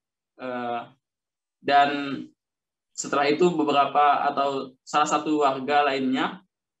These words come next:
berhasil menghentikan pelaku dan pelaku akhirnya ditangkap dan diamankan di, eh, rumah terduga pelaku. Akhirnya, eh,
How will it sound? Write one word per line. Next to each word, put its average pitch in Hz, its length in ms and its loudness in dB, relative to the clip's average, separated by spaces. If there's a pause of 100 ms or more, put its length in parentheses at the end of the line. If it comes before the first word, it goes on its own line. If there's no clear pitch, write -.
(340)
berhasil 135 420 -4
menghentikan 135 880 -4
pelaku 131 400 -2
dan 135 480 -6 (320)
pelaku 156 800 0 (220)
akhirnya 151 580 -2
ditangkap 135 800 -4
dan 139 220 -6
diamankan 131 720 -4
di, 127 420 -2 (380)
eh, 127 240 -2
rumah 131 480 -4 (400)
terduga 135 720 -2
pelaku. 127 480 -2
Akhirnya, 151 720 -2 (320)
eh, 131 340 2